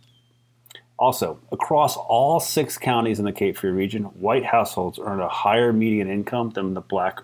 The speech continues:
or Hispanic households. And finally, home ownership is not equally distributed. The majority of census tracts in the region have between fifty to seventy-five percent of the Hispanic population living in rented homes.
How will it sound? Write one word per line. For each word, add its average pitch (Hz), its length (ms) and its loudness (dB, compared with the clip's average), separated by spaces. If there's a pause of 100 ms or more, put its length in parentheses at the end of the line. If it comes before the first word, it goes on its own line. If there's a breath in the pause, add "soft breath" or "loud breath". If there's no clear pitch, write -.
(200)
or 98 120 -4
Hispanic - 480 -8
households. - 480 -10 (1120)
And 107 120 -6
finally, 113 340 0 (600 soft breath)
home 151 280 2
ownership 131 400 2
is 107 100 0
not 104 220 0
equally 101 280 0
distributed. - 600 -4 (300 soft breath)
The 101 60 -4
majority 113 560 4
of 165 80 4
census - 380 0
tracts 98 340 0
in 104 60 -2
the 95 100 -2
region 87 420 -4 (120)
have 104 140 0
between 101 280 -2
fifty 135 380 0
to 127 100 2
seventy-five 110 600 0
percent 98 260 -2
of 90 80 -4
the 87 60 -12
Hispanic 101 460 -4
population 85 600 -4
living 101 360 0
in 87 120 -6
rented 95 360 -2
homes. - 480 -12